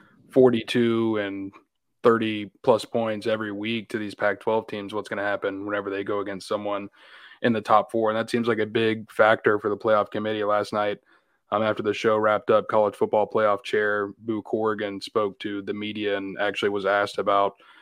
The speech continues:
you know, the difference between, between Florida State and Washington and, you know,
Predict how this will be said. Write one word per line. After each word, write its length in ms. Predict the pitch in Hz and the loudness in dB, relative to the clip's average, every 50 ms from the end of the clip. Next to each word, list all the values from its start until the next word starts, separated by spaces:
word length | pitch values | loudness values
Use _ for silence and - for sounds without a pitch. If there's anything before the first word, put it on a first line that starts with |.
| - _ _ - | -20 _ _ -2
you 60 | 107 | -2
know, 80 | 104 | 0
the 100 | 101 117 | -2 -2
difference 540 | 113 107 120 117 110 - 113 110 107 - - | 0 2 4 4 4 2 -2 -2 -4 -6 -10
between, 500 | - _ 117 - - 117 113 104 - 95 | -6 _ -6 -4 -2 -4 -4 -4 -6 -6
between 680 | 104 113 104 - - 120 117 117 113 110 110 107 107 107 - - | -6 -6 -6 -4 -2 -2 0 0 0 -2 -4 -6 -8 -10 -16 -6
Florida 260 | - 117 110 110 107 | -2 0 2 2 0
State 420 | 101 - - 117 107 110 110 107 101 | -2 -2 -2 0 0 0 0 -2 -4
and 140 | 104 107 104 | -4 -2 2
Washington 720 | 107 104 107 104 - 107 104 - 113 107 107 104 104 101 | 2 2 2 2 0 -4 -6 -4 -4 -4 -4 -4 -6 -6
and, 240 | 101 101 101 101 - _ _ _ _ _ _ _ _ _ _ _ _ | -8 -8 -8 -10 -14 _ _ _ _ _ _ _ _ _ _ _ _
you 100 | - 110 | -4 -2
know, 200 | 110 104 101 101 | -2 -2 -2 -4